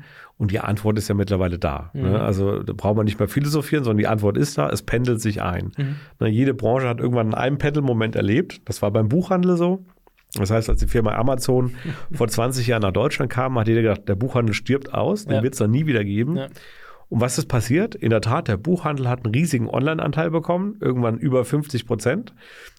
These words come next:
Speaker 1: Aber dann kam irgendwann der Pendelmoment, wo das Pendel wieder in die Mitte ging.
Speaker 2: Mhm.
Speaker 1: Und der Moment war vor ungefähr zwei, zweieinhalb Jahren,
Speaker 2: Mhm.
Speaker 1: ja, wo auf einmal der Online-Anteil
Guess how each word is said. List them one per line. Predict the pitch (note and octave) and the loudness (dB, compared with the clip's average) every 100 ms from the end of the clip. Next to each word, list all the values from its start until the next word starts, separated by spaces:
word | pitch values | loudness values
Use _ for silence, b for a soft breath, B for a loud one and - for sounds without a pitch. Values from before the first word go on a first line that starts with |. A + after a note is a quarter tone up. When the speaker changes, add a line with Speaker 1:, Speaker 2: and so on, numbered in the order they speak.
| - | -4
Speaker 1:
Aber | A#2 | 0
dann | C#3 F3+ | 0 0
kam | F3 D#3+ | -2 -2
irgendwann | E3 D3+ | 0 0
der | C3+ | 0
Pendelmoment, | A#2 D#3+ C3 G#2+ F#2+ G2 D3 F3 | 0 0 2 2 2 2 0 -2
wo | - | -2
das | D3+ | -2
Pendel | - C3+ C3+ | 0 0 0
wieder | B2+ B2 | 2 2
in | A2+ | 2
die | |
Mitte | B2+ B2+ G2+ | 2 0 0
ging. | F#2+ F#2+ A#2 | -2 -6 -6
Speaker 2:
Mhm. | B2+ C#3 B B B B B - | -6 -6 B B B B B 0
Speaker 1:
Und | A#2 | 2
der | B2 | 2
Moment | C#3 A#2+ B2 E3 A#2 | 2 2 2 0 0
war | G#2+ | 0
vor | - B2 | 0 -2
ungefähr | B2 G#2+ | 0 -2
zwei, | G#2 - G#2+ C3+ | -2 -2 -2 -2
zweieinhalb | C#3+ G#2+ G#2+ G#2 G2+ | -2 -2 0 0 0
Jahren, | F#2 D3 B3 A#3 | -2 -2 -6 -10
Speaker 2:
Mhm. | C3 A#2+ | -8 -4
Speaker 1:
ja, | B2 D#3+ | -4 -4
wo | F3+ C3 A2+ | -6 0 2
auf | B2 | 2
einmal | A#2+ B2+ | 2 0
der | A#2 | 0
Online-Anteil | A2 D3 E3 B2+ A2+ A#2+ C3+ F3+ | 0 0 0 0 0 0 0 -2